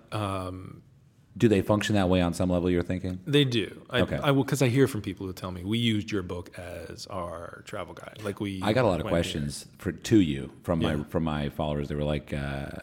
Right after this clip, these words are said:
Speaker 2: "Ask him what his favorite," and I was like, "No, I'm not gonna ask him what his favorite
Speaker 1: <laughs>
Speaker 2: course is. Not gonna do that. I don't wanna know."
Speaker 1: Right. Well, you can, they can read the book too.
Speaker 2: They can.
Speaker 1: Yeah.
Speaker 2: But, I mean, it's Saint Andrews.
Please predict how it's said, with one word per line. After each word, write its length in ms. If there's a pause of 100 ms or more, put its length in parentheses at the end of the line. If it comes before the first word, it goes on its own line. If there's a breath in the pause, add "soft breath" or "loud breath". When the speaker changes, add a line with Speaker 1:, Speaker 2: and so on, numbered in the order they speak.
(240)
Speaker 2:
"Ask 240
him 320
what 100
his 80
favorite," 500 (280)
and 100
I 40
was 120
like, 140 (220)
"No, 340 (480)
I'm 340
not 160
gonna 100
ask 120
him 80
what 100
his 120
favorite 400
Speaker 1:
<laughs> 80
Speaker 2:
course 260
is. 340 (220)
Not 180
gonna 140
do 180
that. 300 (320 loud breath)
I 120
don't 200
wanna 220
know." 320 (260)
Speaker 1:
Right. 240 (520)
Well, 200
you 120
can, 380
they 140
can 240 (800)
read 180
the 40
book 280
too. 160
Speaker 2:
They 140
can. 340 (100)
Speaker 1:
Yeah. 200 (680 loud breath)
Speaker 2:
But, 300
I 60
mean, 120
it's 140
Saint 160
Andrews. 360